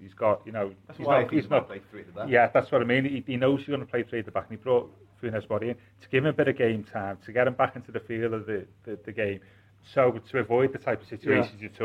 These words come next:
Speaker 1: talking there, where actually he's a bit rusty and, you know, he's, he, he's more attuned to Premier League pace, having not played, he's hardly played, has he?
Speaker 2: West,
Speaker 1: Uh,
Speaker 2: West Brom was the last Premier League game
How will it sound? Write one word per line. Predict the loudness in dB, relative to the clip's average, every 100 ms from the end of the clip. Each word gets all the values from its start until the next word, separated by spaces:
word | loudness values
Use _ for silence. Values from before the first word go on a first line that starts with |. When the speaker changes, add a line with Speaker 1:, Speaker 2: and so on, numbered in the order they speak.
| 4
Speaker 1:
talking | 4 0
there, | 2 4
where | 4 2
actually | 0 -6 -10
he's | -8
a |
bit | -4 -4 -2
rusty | -4 -6 -10 -8
and, | -8 -10
you | -4
know, | -2 -2 -8 _ -20
he's, | -20 -16
he, | -14
he's | -14 -14 -2
more | 0 0
attuned | -2 -10 -10
to | -10
Premier | -8 -6 -6
League | -8 -8
pace, | -8 -8 -4
having | -4 -2
not | -6 -8
played, | -8 -8 -10 -14 -20
he's | -20
hardly | -20 -20
played, | -16 -14 -14
has | -14
he? | -18 -20 _ _ -20 -18 -6
Speaker 2:
West, | -2 -2
Speaker 1:
Uh, | -4 -10
Speaker 2:
West | -20 _
Brom | -20 -18 -18
was | -18 -20
the |
last | -20 -20 _ -20
Premier | -20 -20
League | -20
game | -20